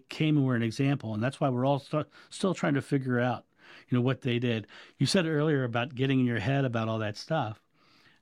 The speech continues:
Um, in the Bible, the, the story of Adam and Eve,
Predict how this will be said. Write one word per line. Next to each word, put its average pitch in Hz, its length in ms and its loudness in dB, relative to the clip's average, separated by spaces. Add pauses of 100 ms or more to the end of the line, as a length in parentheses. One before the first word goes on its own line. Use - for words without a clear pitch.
(160)
Um, 117 360 0 (680)
in 147 140 4
the 139 80 4
Bible, 131 380 2
the, 120 260 -2
the 120 80 -12
story 139 300 2
of 120 60 0
Adam 120 220 2
and 110 120 2
Eve, 113 340 0